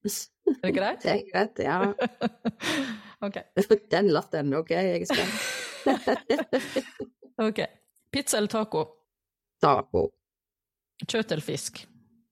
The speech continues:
Speaker 2: Kjøtt.
Speaker 1: Hva slags kjøtt?
Speaker 2: Oi. Eh, storfe,
Speaker 1: Mm.
Speaker 2: må jeg si. Men utenom, ja, og bacon. Ja.
Speaker 1: Storfe og bacon, ja.
Speaker 2: Ja,
Speaker 1: Ja.
Speaker 2: helst i lag.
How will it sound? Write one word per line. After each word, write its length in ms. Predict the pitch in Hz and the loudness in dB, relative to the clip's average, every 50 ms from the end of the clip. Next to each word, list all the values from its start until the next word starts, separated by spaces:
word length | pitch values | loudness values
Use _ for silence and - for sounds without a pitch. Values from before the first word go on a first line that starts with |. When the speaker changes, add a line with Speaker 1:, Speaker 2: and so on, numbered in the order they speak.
| _ _ _ - | _ _ _ -2
Speaker 2:
Kjøtt. 420 | - - - - _ - - - - _ _ _ _ _ _ _ _ _ _ _ _ _ _ _ _ _ _ _ _ _ _ _ _ _ _ _ _ _ _ - | 0 0 0 -2 _ -16 -18 -18 -18 _ _ _ _ _ _ _ _ _ _ _ _ _ _ _ _ _ _ _ _ _ _ _ _ _ _ _ _ _ _ -8
Speaker 1:
Hva 140 | - - 247 | -4 -2 -2
slags 120 | 175 - - | -2 -2 -2
kjøtt? 320 | - 135 123 - - - _ _ _ _ _ _ _ _ _ _ _ _ _ _ _ _ _ _ _ _ _ _ _ - - | -4 -4 -6 -8 -12 -20 _ _ _ _ _ _ _ _ _ _ _ _ _ _ _ _ _ _ _ _ _ _ _ 2 4
Speaker 2:
Oi. 100 | 165 165 - _ _ _ _ - | 4 4 2 _ _ _ _ -2
Eh, 1160 | 180 180 180 180 180 180 180 185 185 185 180 180 180 175 175 175 175 175 175 185 185 - - - - _ _ _ _ _ - - - - - _ _ _ _ _ _ _ _ _ _ _ _ _ _ _ _ _ _ _ _ _ _ _ _ _ _ _ - | 0 0 0 0 -2 -2 -4 -4 -6 -6 -6 -6 -6 -6 -6 -6 -6 -4 -4 -4 -4 -4 -6 -8 -10 _ _ _ _ _ -20 -20 -20 -20 -20 _ _ _ _ _ _ _ _ _ _ _ _ _ _ _ _ _ _ _ _ _ _ _ _ _ _ _ -4
storfe, 480 | - - - - 175 175 - - 196 - - - _ _ _ _ _ _ _ - | -2 2 2 2 2 2 2 0 -2 -2 -4 -8 _ _ _ _ _ _ _ -10
Speaker 1:
Mm. 120 | 185 156 - - | -10 -6 -2 0
Speaker 2:
må 160 | 160 156 151 | 2 2 2
jeg 100 | 147 - | 0 -2
si. 320 | - 180 175 156 151 - _ _ - | -4 -4 -4 -4 -6 -8 _ _ -2
Men 280 | - 170 170 180 175 - | -2 0 0 0 0 0
utenom, 380 | - 160 - - 180 170 160 - - | -2 -2 -2 -2 0 0 -2 -2 0
ja, 120 | - 175 180 | 0 0 2
og 80 | 170 | 2
bacon. 320 | 160 151 120 - - - - - _ _ _ _ _ _ _ _ _ _ _ - | 0 -2 -2 -4 -8 -12 -12 -14 _ _ _ _ _ _ _ _ _ _ _ -8
Ja. 60 | - | -6
Speaker 1:
Storfe 400 | - - - 269 254 233 240 269 | -6 -2 0 0 0 0 0 0
og 60 | 233 | 2
bacon, 360 | 190 175 185 - - 165 147 139 | 2 0 0 0 -2 -2 -2 -2
ja. 140 | - 143 151 - _ _ _ _ - | -4 -4 -6 -8 _ _ _ _ 0
Speaker 2:
Ja, 240 | 165 156 139 131 - - _ _ - - | 2 4 4 2 0 -2 _ _ -4 -2
Speaker 1:
Ja. 200 | 202 185 175 170 - 175 | -2 0 -2 -2 -2 -2
Speaker 2:
helst 240 | 175 165 - - | -2 0 0 2
i 60 | - 151 | 4 4
lag. 260 | 147 139 131 - | 4 4 2 0